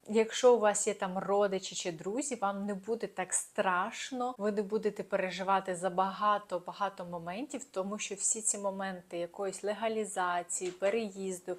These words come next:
вже пережили ваші близькі люди, і вони можуть з вами поділитися якимись контактами, досвідом, просто допомогою. Це завжди дуже великий плюс.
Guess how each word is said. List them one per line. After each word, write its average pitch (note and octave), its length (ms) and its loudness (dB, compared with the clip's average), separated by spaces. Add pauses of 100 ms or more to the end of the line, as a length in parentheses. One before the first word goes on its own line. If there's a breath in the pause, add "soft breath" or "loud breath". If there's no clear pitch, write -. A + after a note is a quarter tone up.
вже A#3 220 4
пережили G3+ 580 0
ваші F3+ 380 2
близькі F#3 520 -2
люди, C#4+ 480 0
і G3+ 80 -6
вони A3 500 0
можуть G3+ 580 -2
з - 120 -8
вами A3 480 2
поділитися G3 640 -2
якимись C#4 420 -4
контактами, F#3 1080 0
досвідом, F3+ 880 0
просто B3+ 440 4
допомогою. G3 1080 0
Це A#3+ 180 4
завжди F#3+ 500 4
дуже F3+ 240 -4
великий E3+ 400 -4
плюс. D#3 500 -10